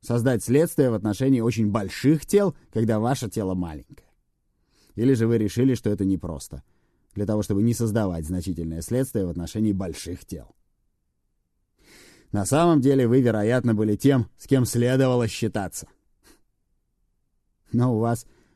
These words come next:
мог быть, а могло и не быть, хорошего примера. Позвольте мне довести до вашего сведения, что это не имеет никакого отношения к тому, сможете ли вы создать семью или нет.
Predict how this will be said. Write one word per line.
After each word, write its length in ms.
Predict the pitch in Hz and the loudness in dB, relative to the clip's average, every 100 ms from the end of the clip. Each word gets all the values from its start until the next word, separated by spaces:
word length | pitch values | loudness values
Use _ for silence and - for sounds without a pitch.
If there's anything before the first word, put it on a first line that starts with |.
| _ | _
мог 280 | 110 139 147 | 4 6 6
быть, 260 | 120 117 - _ | 4 0 -2 _
а 140 | 101 117 | 0 2
могло 320 | 117 117 131 | 2 2 4
и 80 | 113 | 4
не 100 | 107 | 2
быть, 300 | 113 120 - _ - | 2 0 -6 _ -6
хорошего 760 | 98 139 135 139 139 - 135 127 | 2 4 4 4 4 4 2 2
примера. 540 | 123 117 104 85 - _ _ _ _ _ _ _ _ _ _ _ _ _ _ _ _ | 2 2 0 -4 -12 _ _ _ _ _ _ _ _ _ _ _ _ _ _ _ _
Позвольте 360 | - 95 175 147 | -8 -2 0 4
мне 140 | 131 | 4
довести 340 | 113 113 104 143 | 4 0 0 0
до 140 | 117 | 2
вашего 320 | 107 101 104 | 0 -2 -4
сведения, 580 | 98 92 80 78 78 78 - _ _ | -4 -6 -6 -6 -6 -8 -12 _ _
что 280 | - 98 - | -10 -10 -6
это 360 | 139 208 - 208 | -2 -2 0 0
не 240 | 202 185 180 | 2 0 0
имеет 380 | 175 175 170 - - | 0 0 -2 -8 -6
никакого 720 | 98 139 165 156 139 98 87 | 0 0 0 -2 0 -2 -2
отношения 560 | 85 90 85 87 82 82 | -6 -6 -8 -8 -8 -8
к 80 | |
тому, 380 | - 107 147 175 - _ _ | -4 0 2 0 -4 _ _
сможете 580 | - 90 80 90 95 | -10 -6 -6 -6 -6
ли 140 | 127 135 | -4 -4
вы 120 | 80 | -6
создать 440 | - 104 104 104 | -8 -8 -8 -10
семью 340 | - 120 120 135 - | -8 -8 -6 -8 -8
или 200 | 143 165 | -8 -6
нет. 240 | 196 190 | -8 -10